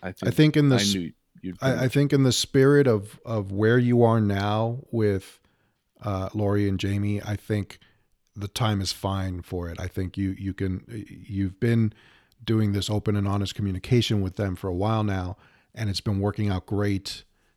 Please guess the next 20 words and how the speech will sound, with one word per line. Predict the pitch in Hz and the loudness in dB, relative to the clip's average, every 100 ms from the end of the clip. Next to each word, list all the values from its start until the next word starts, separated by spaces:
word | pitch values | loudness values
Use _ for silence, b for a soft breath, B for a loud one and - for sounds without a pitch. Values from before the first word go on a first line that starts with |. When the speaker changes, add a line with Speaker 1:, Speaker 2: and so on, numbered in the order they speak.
| _ | _
Speaker 2:
You've, | 101 95 90 _ _ | -4 -4 -6 _ _
you're | 104 90 85 | -8 -8 -4
getting | 110 98 87 | -4 -4 -6
closer. | - 104 101 - 95 90 b b b b | -6 -4 -2 -2 -2 -2 b b b b
So | - - 110 101 98 - | -4 4 4 4 0 -4
for | - | -4
you | 107 101 110 | 0 4 2
to | 110 | 2
ask | 113 113 - - | 0 0 0 -2
the | |
question | 95 - 143 151 - 104 98 - b b | -4 4 4 4 2 0 0 -4 b b
and | - 110 113 | -2 -2 2
ask | 131 143 - | 4 4 6
it | 123 | 6
in | 117 | 6
the | 113 | 6
way | 117 | 6
you | 113 107 | 6 4
were | 98 | 2
saying, | - 151 175 95 90 | 4 4 4 2 -4